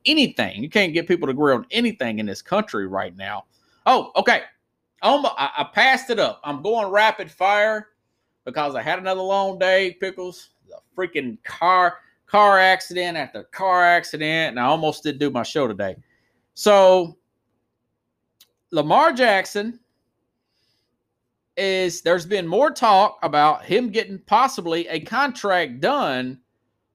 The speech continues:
before the season starts. And the reason for that is, and his mom is working as his agent.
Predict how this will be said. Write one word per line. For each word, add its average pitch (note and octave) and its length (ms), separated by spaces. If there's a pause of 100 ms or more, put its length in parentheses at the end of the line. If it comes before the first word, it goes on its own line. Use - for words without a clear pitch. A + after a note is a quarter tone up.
(140)
before E3+ 720
the F3+ 120
season A3 500
starts. - 640 (420)
And F#3 720 (260)
the E3 120
reason G#3 440
for D4+ 400
that A#2+ 440
is, C#3 280
and D#3+ 140
his D#3 140
mom B3+ 400
is D#3 100
working E3+ 340
as F3+ 180
his F3+ 200
agent. C#3 420